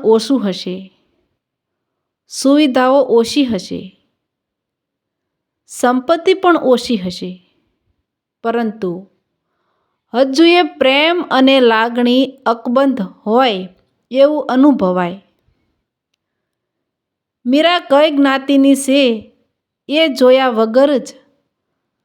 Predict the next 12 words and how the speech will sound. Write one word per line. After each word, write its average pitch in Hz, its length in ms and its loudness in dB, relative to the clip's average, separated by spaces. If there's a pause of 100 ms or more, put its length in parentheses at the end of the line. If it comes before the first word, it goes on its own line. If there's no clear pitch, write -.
(200)
ગામની 330 440 0
તમામ 302 720 2
જ્ઞાતિઓએ 262 840 2
સાથે 233 540 -2
મળીને 226 600 -2 (760)
ગામની 330 500 0
દીકરીનો 262 760 2
પ્રસંગ 240 720 -2 (220)
શોભાવ્યાની 226 960 0 (200)
આ 208 140 -2
ઘટના 202 720 -4 (720)
આપણને 233 640 -2